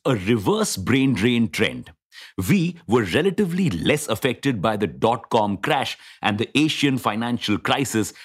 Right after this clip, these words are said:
that affected most of the South Asian countries in nineteen ninety-seven. Defying all odds, we were growing at a pretty fast rate.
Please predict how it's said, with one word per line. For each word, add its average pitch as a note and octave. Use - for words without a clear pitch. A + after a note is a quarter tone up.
that A2
affected B2+
most C3
of C#3+
the -
South A#2+
Asian G#2+
countries G#2
in G2
nineteen A#2+
ninety-seven. G#2
Defying E3
all B2+
odds, A#2+
we -
were A#3+
growing C3+
at B2
a B2
pretty F3+
fast A2
rate. -